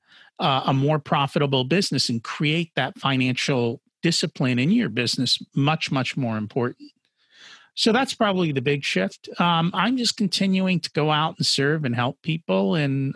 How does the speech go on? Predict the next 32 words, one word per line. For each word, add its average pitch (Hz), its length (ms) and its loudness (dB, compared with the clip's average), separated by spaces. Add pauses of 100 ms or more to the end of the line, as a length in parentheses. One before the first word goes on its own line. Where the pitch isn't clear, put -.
I'm 165 140 0
just - 180 -6
gonna 180 100 -2
keep 170 220 -6
doing 196 220 2
that. 143 100 2
I 170 80 2
love 196 240 2
what 185 140 2
I 156 100 2
do. 117 320 -2 (320)
It's - 220 -2
not, 170 240 0
it 151 80 -4
doesn't 175 240 0
feel 147 240 -2
like 127 240 -2
work. 117 380 -8 (680)
It, 147 200 0 (140)
it's - 220 -2
fun. 120 500 0 (440)
And 143 120 0
so 139 240 0
I 147 140 0
just - 360 -4
continue 151 560 -2
to 143 100 -2
do 160 260 0
it - 200 -6
more 123 220 0
and 127 100 0
more. 135 300 -2